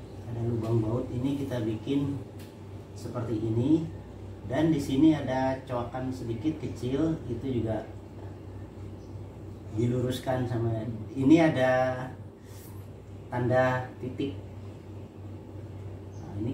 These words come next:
kalau ditarik garis, maka dia akan membentuk satu garis lurus. Apabila seperti ini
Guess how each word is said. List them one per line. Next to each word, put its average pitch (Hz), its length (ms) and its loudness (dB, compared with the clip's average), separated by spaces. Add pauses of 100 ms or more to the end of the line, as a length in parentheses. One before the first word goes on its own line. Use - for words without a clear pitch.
kalau 127 240 2
ditarik 127 960 0
garis, 131 560 4
maka 123 320 0
dia 139 320 2
akan 160 320 2 (1400)
membentuk 117 480 0
satu 120 320 -4
garis 113 400 -2
lurus. - 640 -4 (4000)
Apabila 127 420 0
seperti 127 480 -4
ini 170 480 4